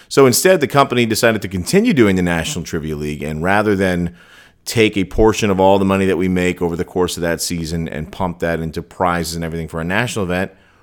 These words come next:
they're just not gonna take as much money out, and we're gonna make the r-,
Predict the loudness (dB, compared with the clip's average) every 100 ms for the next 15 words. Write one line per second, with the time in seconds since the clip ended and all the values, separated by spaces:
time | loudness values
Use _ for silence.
0 | _ _ _ -6 -4 -4 -2 -2 0 -4
1 | -4 -4 -6 -6 -6 -8 -6 -2 4 4
2 | 4 2 2 2 0 -2 -4 -8 -6 -6
3 | -10 -12